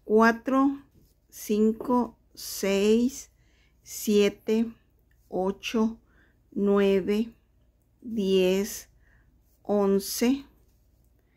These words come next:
doce, doce, dos,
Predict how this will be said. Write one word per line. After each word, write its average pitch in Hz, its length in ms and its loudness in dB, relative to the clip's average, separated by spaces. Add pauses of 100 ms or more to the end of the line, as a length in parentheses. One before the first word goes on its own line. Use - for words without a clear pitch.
(840)
doce, 196 720 -2 (1000)
doce, 320 880 2
dos, 226 420 -4